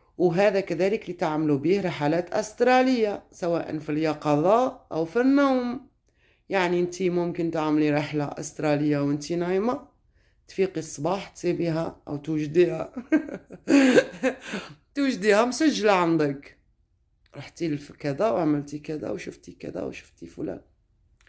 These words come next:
يعني هذه رحلة أسترالية. من اللي سجلها؟ تقولي لي يسجلها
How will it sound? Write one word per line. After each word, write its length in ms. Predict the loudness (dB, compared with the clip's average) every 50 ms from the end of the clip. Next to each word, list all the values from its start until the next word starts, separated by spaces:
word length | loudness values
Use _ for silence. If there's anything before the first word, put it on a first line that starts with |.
| _ _ _ _ _ _ _ _ _ _ _ _ -8
يعني 360 | -4 -4 -2 0 0 0 0
هذه 320 | 0 0 -2 -2 -2 -4 -8 _ _ _ _ _ _ _ _ _ _ _ _ -2
رحلة 400 | -2 -2 -2 -4 -6 -8 -8 -10
أسترالية. 720 | -12 -12 -10 -8 -6 -4 -4 -4 -4 -4 -4 -6 -8 -10 _ _ _ _ _ _ _ _ _ _ -6
من 200 | -4 0 0 2
اللي 180 | 2 2 0
سجلها؟ 680 | -2 -2 -2 -2 0 0 0 0 0 0 0 0 0 -2
تقولي 420 | -4 -6 -8 -6 -4 -2 0 0
لي 320 | 0 0 0 -2 -2 -6 -10 _ _ _ _ _ _ _ _ _ -8
يسجلها 840 | -8 -6 -4 -4 -4 -2 0 0 0 0 0 0 -2 -2 -4 -10 _